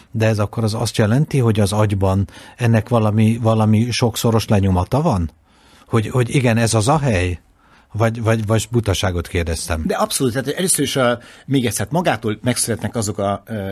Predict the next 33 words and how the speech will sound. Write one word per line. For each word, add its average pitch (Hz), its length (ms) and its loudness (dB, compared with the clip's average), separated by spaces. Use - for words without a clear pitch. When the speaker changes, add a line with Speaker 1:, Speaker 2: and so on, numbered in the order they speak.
Speaker 2:
sejtek, 104 600 -6
ö, 110 480 0
ha 113 140 -8
egy 110 40 -8
új 123 120 -2
lokációba 104 420 -2
kerül 95 140 -6
az 90 120 -2
állat, 156 280 -2
amelyek 123 320 0
az 117 120 -6
adott 104 160 -6
térbeli 101 280 -2
lokációt 98 520 -6
kódolják. 87 360 -10
Viszont 123 340 -4
a, 113 240 2
attól, 127 540 -2
hogy 104 380 -2
az 98 120 -4
a 107 240 -2
lokáció 123 500 -4
összekötődik 107 580 -6
egy 92 100 -4
jutalom, 123 400 -2
azok 113 180 -4
a 107 40 -8
sejtek 113 280 -6
elkezdenek 107 420 -4
felerősödni, 101 600 -4
de 110 80 -6
egyre 113 160 -2
több 110 320 -2